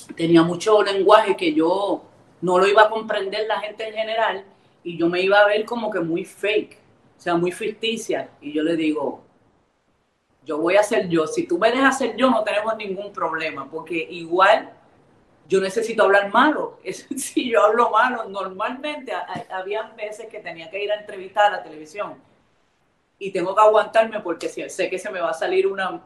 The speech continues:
una mala palabra, porque en general ya yo soy así. Y ella me dijo, "Bueno, Ivy, fluye por donde tú quieras".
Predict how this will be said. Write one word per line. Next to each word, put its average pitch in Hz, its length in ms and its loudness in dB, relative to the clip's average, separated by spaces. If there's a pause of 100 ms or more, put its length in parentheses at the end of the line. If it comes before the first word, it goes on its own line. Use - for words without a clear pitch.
una 170 160 -6
mala 190 200 0
palabra, 220 380 4
porque 190 200 -8
en 175 80 -8
general 165 360 -4
ya 202 140 -6
yo 165 120 -10
soy 160 160 -14
así. 202 300 -14 (880)
Y 156 60 -6
ella 165 100 0
me 175 120 -2
dijo, 170 160 0
"Bueno, 185 260 2
Ivy, 214 220 -4
fluye 190 340 0
por 208 160 0
donde 190 260 -2
tú 190 120 -6
quieras". 220 400 -2